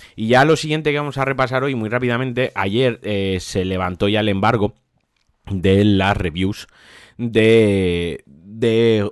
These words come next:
Elden Ring. Yo he leído solo una y luego he leído un po-, pues, un poco tweets y lo que se va comentando. O sea,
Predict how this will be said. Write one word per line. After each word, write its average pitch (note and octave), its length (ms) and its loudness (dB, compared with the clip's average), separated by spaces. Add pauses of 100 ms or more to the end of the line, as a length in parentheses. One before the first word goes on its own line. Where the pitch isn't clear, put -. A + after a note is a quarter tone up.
Elden A#2 440 2
Ring. E2 420 -12
Yo A2 680 2
he A#2 100 0
leído A2 280 2
solo G2 580 -2
una C#3 440 2 (680)
y G#2+ 500 2
luego G#2+ 280 4
he A2+ 60 2
leído A2 200 2
un A2 60 -2
po-, A2 180 -2
pues, - 200 -8
un - 180 -14
poco F#2 320 0
tweets C3 460 0
y G2+ 60 -2
lo G2 100 0
que F#2 100 -10
se G2+ 100 -10
va F2+ 140 -6
comentando. F#2 480 -8
O F#2+ 60 -4
sea, F2 180 -8